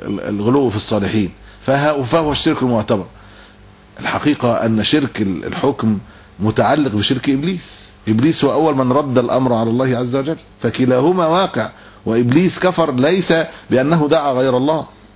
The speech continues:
إبليس كفر بأنه قال: "لم أكن لأسجد"، بأنه أبى واستكبر وكان من الكافرين. فالشرك في قضية الحكم متعلق ب-،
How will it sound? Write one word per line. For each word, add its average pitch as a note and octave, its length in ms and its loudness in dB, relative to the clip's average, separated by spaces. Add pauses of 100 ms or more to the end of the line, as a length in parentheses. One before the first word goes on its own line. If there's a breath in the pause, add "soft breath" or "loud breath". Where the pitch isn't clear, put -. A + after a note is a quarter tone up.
(220)
إبليس A2+ 400 2
كفر C3+ 260 2
بأنه A#2 520 2 (440 loud breath)
قال: C#3+ 300 0
"لم C3+ 120 0
أكن C3+ 240 -2
لأسجد"، B2 520 -2
بأنه B2 380 0
أبى D#3 160 2
واستكبر C#3 560 -2
وكان B2+ 280 0
من C3+ 140 -4
الكافرين. C3 600 -2 (420 loud breath)
فالشرك A2 760 0
في A#2+ 220 2
قضية B2 280 0
الحكم B2+ 300 0
متعلق B2+ 500 0
ب-، C3 280 2